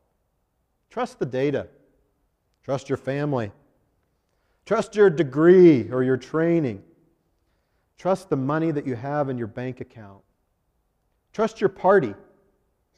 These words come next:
trust your feeling." And I am calling us to trust the invisible power of the image of the invisible God,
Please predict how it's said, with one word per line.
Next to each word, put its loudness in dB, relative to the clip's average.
trust -14
your -8
feeling." -8
And -10
I -4
am -6
calling -2
us -14
to -16
trust -8
the -6
invisible -8
power -12
of -12
the -10
image -6
of -12
the -10
invisible -10
God, -12